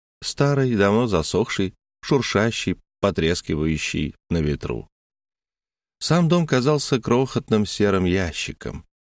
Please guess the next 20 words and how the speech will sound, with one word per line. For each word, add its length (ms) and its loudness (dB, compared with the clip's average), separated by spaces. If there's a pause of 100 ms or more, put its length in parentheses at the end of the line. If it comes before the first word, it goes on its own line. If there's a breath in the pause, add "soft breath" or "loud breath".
Обветшавший, 1040 0
некрашенный, 1040 2
ступени 460 0
крыльца 580 2
и 120 4
те 280 2
прогнили 500 2
насквозь. 760 -2 (1200)
На 180 2
крыльце 640 -2
стояло 600 2
старое, 600 0
тоже 480 0
очень 440 0 (140)
ветхое 760 0 (260)
кресло-качалка 1160 0
под 240 -2
рваным, 580 0 (200)
истрепанным 720 0
покрывалом. 720 -4